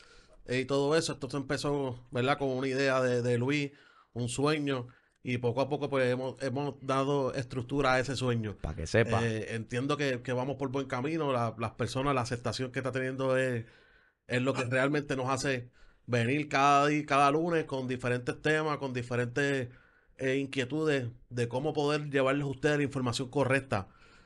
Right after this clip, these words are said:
Speaker 1: Eh, bendiciones. Y cualquier cosa que necesiten un vehículo,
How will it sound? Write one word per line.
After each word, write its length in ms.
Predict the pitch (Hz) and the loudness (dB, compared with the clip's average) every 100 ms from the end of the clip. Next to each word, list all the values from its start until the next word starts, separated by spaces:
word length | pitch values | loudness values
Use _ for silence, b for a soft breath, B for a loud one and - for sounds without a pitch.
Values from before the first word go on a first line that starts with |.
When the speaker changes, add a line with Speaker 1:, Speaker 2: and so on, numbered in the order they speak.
| b - | b -6
Speaker 1:
Eh, 600 | 117 117 110 110 107 104 92 - - | -2 -2 0 -2 -2 -6 -10 -20 -16
bendiciones. 840 | 117 123 120 120 - 175 185 165 156 - _ _ _ _ _ | -4 -2 0 -2 2 2 4 2 -2 -12 _ _ _ _ _
Y 140 | 127 | -6
cualquier 340 | 120 123 139 135 | -2 -2 -2 -2
cosa 220 | 156 160 | -2 0
que 100 | 165 | 0
necesiten 480 | 160 147 156 156 151 | 0 -2 -2 -2 -2
un 160 | 156 | -2
vehículo, 640 | 151 151 170 170 165 156 | 0 0 -2 0 0 -2